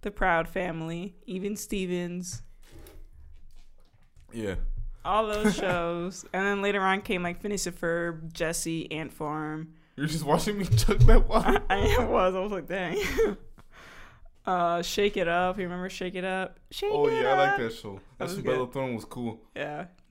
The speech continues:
Speaker 1: No, she not.
Speaker 2: Zendaya. Oh, my baby Zendaya was in there. She's still doing good.
Speaker 1: Um,
Speaker 2: She M J now, bro.
Speaker 1: She's M J now.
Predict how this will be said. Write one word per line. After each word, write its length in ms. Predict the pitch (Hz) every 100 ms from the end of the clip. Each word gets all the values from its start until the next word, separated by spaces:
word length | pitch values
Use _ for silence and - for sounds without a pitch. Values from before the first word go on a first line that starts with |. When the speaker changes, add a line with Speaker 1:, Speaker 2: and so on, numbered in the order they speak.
| 220 -
Speaker 1:
No, 140 | 156
she 140 | 147 -
not. 140 | 151
Speaker 2:
Zendaya. 400 | 156 131 120 123
Oh, 220 | 107 110
my 120 | 92 90
baby 160 | 107
Zendaya 400 | 107 107 104 104
was 100 | 98
in 120 | 98 92
there. 160 | 90 - _ - - - - - - - - - -
She's 160 | - 135
still 160 | -
doing 280 | 101 90 85
good. 260 | 82 87 82 - - -
Speaker 1:
Um, 380 | 175 165 156 151
Speaker 2:
She 140 | - -
M 140 | 170
J 160 | 185 170
now, 180 | 156 143
bro. 300 | 123 131 156 - - - - - -
Speaker 1:
She's 200 | 165 190
M 180 | 156
J 180 | 170 -
now. 380 | - - - 185